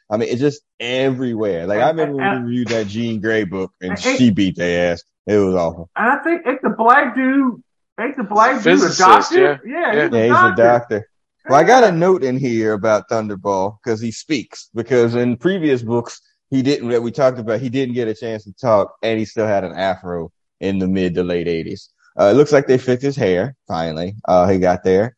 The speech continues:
Speaker 2: He got
Speaker 1: And, you know,
Speaker 2: cornrows? No.
Speaker 1: No,
Speaker 3: <laughs> Not
Speaker 1: not that
Speaker 3: yet.
Speaker 1: long. A little early for that. <laughs> But, like, you know, he actually gets a chance to speak in this book. And it's, you know, he ha-, has G's on his words.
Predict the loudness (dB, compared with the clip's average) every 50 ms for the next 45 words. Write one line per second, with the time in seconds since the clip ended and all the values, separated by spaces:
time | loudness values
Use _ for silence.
0 | _ _ _ -20 _ _ _ _ -4 -2 0 2 2 2 0 2 2 4 4 4
1 | 4 4 2 2 2 0 -2 -8 -12 -16 _ _ -20 -20 -20 -20 _ _ _ _
2 | _ -4 -2 0 2 4 4 4 4 4 4 2 2 2 2 4 4 4 2 2
3 | 2 2 2 0 0 2 4 4 4 6 4 4 4 4 4 2 2 0 0 0
4 | 2 2 2 0 -2 -6 _ _ -14 -14 -14 -10 -8 -10 -4 -2 -2 -2 0 0
5 | -2 -2 -2 -2 -4 -6 -6 -6 -14 -18 -18 -18 -20 _ 4 4 4 4 2 -2
6 | 0 4 4 4 4 4 2 0 2 2 4 4 4 4 4 4 2 0 -8 -8
7 | -6 -6 -6 -6 -8 -14 -10 -6 -4 -4 -4 -4 -6 -8 -12 -14 -14 -14 -2 _
8 | 4 4 4 2 0 -4 -2 -2 0 0 0 0 0 -2 -4 _ -4 -4 -4 -2
9 | -4 -4 -4 -4 -4 -6 -4 -4 -2 0 0 0 0 -2 -6 -8 -8 -8 -8 -10
10 | -12 _ _ _ _ _ -12 -12 -12 -12 _ _ _ -8 -2 0 0 0 0 -2
11 | -2 0 0 2 2 2 2 2 2 2 2 2 2 0 -2 0 0 2 4 4
12 | 2 2 0 -4 -12